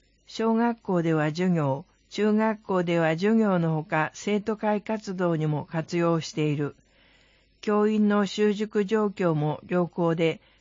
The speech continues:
児童生徒の活用能力については当初の想定より高いものと考える。今後も教員の意欲や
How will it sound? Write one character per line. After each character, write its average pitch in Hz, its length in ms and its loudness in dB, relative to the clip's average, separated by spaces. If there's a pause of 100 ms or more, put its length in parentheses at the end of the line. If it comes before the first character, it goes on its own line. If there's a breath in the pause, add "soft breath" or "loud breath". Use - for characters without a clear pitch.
(140)
児 214 180 -4
童 190 280 2
生 208 260 0
徒 185 160 -4
の 160 160 0
活 175 340 -6
用 208 220 2
能 208 240 2
力 175 280 -2
に 160 140 -2
つ 175 140 -4
い 170 100 -2
て 160 140 -2
は 139 240 -2 (320 soft breath)
当 226 180 0
初 208 160 -4
の 165 160 0
想 185 280 -2
定 180 260 -2
よ 175 160 2
り 139 240 -4
高 208 320 -4
い 196 80 0
も 170 120 0
の 175 140 -2
と 170 160 -4
考 151 120 -8 (280)
え 147 80 -2
る。 135 160 -8 (920 soft breath)
今 190 280 0
後 190 80 4
も 185 340 2
教 208 300 0
員 202 240 2
の 185 220 0 (180)
意 208 100 0
欲 185 300 0
や 151 260 0